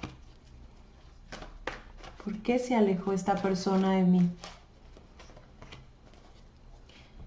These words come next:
Por último, me gusta también darle siempre este oráculo.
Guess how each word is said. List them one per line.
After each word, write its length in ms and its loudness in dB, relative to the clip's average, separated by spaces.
Por 220 6
último, 680 10
me 100 8
gusta 400 4
también 380 12
darle 300 10
siempre 840 8
este 600 6
oráculo. 640 6